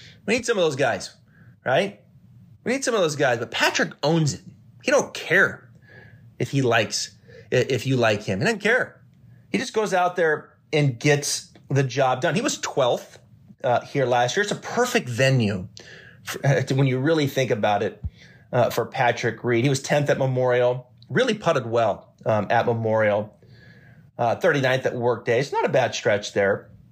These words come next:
uh, in Columbus. Twenty-fourth at the Travelers, you know, just kinda hanging around. You kinda keep waiting here for Patrick Reed type of tournament that just kinda, you know, where he just kinda climbs in there, and then he, when he, when he gets near it,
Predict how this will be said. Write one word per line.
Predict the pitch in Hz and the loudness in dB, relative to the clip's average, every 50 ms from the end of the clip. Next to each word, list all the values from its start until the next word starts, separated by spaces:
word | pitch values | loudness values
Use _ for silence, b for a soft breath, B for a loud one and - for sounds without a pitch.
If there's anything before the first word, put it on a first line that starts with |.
| - - - - | -20 -16 -6 -2
uh, | 113 107 101 98 | 0 0 0 0
in | - 113 104 104 | 0 0 0 0
Columbus. | - - 104 104 101 98 101 104 110 127 - - - - - _ B B B B B B B B B B B _ | 0 0 0 2 2 2 2 2 2 2 2 -2 -4 -8 -12 _ B B B B B B B B B B B _
Twenty-fourth | - 226 214 196 - - 190 170 170 170 | -4 -2 -2 0 0 0 0 0 0 -4
at | - | -6
the | - | -8
Travelers, | - - - 147 143 143 143 135 139 135 135 131 127 - - - - - - - - - | -6 -2 0 0 2 0 0 0 -2 0 0 0 -2 -4 -6 -10 -10 -12 -16 -20 -16 -6
you | - 190 | -4 -2
know, | 165 | -2
just | 185 180 - | -2 -2 0
kinda | 202 180 175 | 2 2 2
hanging | 170 165 151 156 160 160 | 2 0 0 0 0 0
around. | 165 160 147 131 131 131 131 131 135 | 0 0 2 2 2 2 0 0 -2
You | 135 | -2
kinda | 135 165 151 147 | 0 0 0 0
keep | 139 - 156 139 - | 0 -2 -4 -4 0
waiting | 123 127 131 131 - 131 | 2 2 2 2 0 -2
here | 120 123 127 120 117 | -2 2 2 2 2
for | 113 - 117 | 0 -2 -2
Patrick | - 131 117 117 113 123 110 - | 0 2 2 2 2 0 -2 0
Reed | - 117 120 120 117 110 107 107 B B B B B B B B B B B B B B - - | 0 0 2 2 2 0 -2 -4 B B B B B B B B B B B B B B -12 -4
type | - - 120 | -2 0 0
of | 123 123 | 0 -2
tournament | - - 135 131 127 131 120 | -2 0 0 0 2 0 0
that | 117 | 0
just | - 131 - | -2 -4 -2
kinda, | - 139 131 127 110 98 - - - - _ _ - - - - - - - - - - - - - - | 0 0 2 2 0 -2 -6 -12 -20 -20 _ _ -20 -20 -20 -20 -20 -20 -20 -20 -20 -20 -20 -18 -6 -2
you | 135 | 0
know, | 117 113 | 2 2
where | 113 117 | 2 2
he | 113 123 | 2 2
just | 120 120 - | 0 0 0
kinda | - 135 120 | 0 0 0
climbs | - - 135 123 127 127 123 120 127 | 0 -2 -2 0 0 0 0 0 0
in | 123 123 120 | 0 0 0
there, | 123 120 120 120 | 2 2 2 2
and | 120 117 117 | 2 2 0
then | 117 | 0
he, | 117 117 113 107 104 | 0 0 0 0 0
when | - 120 113 | 0 0 0
he, | 117 117 - | 2 0 0
when | - 120 120 | 0 0 2
he | 120 110 | 2 0
gets | 110 110 127 123 - - | 2 2 2 2 0 -2
near | 131 131 165 165 135 | -4 -2 0 0 0
it, | 127 131 - - - | 0 0 -2 -8 -16